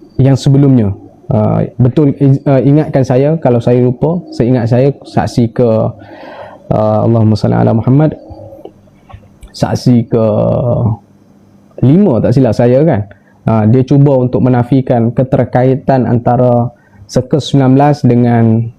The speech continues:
uh, kejadian pada malam lima belas Julai yang melibatkan Zara kan.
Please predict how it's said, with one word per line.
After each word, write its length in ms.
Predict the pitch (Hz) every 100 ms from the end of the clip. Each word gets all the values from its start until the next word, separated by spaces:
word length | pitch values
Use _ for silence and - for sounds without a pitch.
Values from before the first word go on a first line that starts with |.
| -
uh, 640 | 117 113 110 110 110 113 - _ _ - _ _ _ _ _ -
kejadian 520 | 127 135 147 127 120
pada 160 | 120
malam 240 | 120 120 120
lima 240 | 120 117
belas 360 | 120 120 113 -
Julai 400 | 120 135 160 120
yang 80 | 117
melibatkan 400 | 117 113 101 110
Zara 320 | 110 110 104
kan. 240 | 110 117